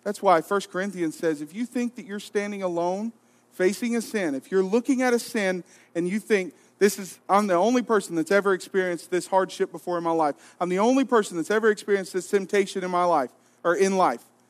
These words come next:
in the history of the world. "I'm the only person that's done it."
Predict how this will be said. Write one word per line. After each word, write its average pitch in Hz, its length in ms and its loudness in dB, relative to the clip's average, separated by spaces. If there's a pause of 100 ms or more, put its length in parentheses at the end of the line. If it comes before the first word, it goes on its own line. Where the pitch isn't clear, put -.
(200)
in 165 60 -4
the 175 80 0
history 208 340 0
of 196 60 4
the 185 80 2
world. 143 280 -2 (300)
"I'm 165 80 -8
the 185 80 0
only 262 240 4
person 233 320 0
that's 175 120 -8
done 175 200 2
it." 131 80 -6